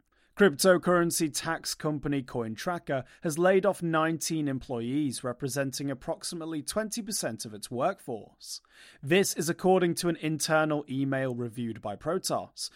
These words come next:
and confirmed by a statement from Cointracker C E O John Lerner. These layoffs are heavily focused on customer service,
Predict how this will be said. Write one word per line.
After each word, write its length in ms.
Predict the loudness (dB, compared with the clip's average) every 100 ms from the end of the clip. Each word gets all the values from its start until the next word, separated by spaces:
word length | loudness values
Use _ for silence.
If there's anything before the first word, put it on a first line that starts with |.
| -10 -8
and 120 | -2
confirmed 580 | -2 0 4 4 4 4
by 140 | 4
a 40 |
statement 560 | 2 0 0 -2 -4 -4
from 220 | -4 -6
Cointracker 680 | -2 -2 -2 -2 -4 -4 -6
C 340 | -2 0 2
E 60 | 4
O 240 | 2 0 -8 -4
John 260 | -2 0
Lerner. 440 | 0 0 0 -6 -12 _ _ _ -20 -20 -4
These 280 | 0 2 6
layoffs 460 | 6 8 4 0 -2
are 140 | -2
heavily 440 | -2 -4 -2 -2 -2
focused 600 | 0 0 0 -4 -6 -6
on 140 | -8
customer 460 | -6 -8 -6 -8 -6
service, 680 | 0 2 2 -4 -10 -14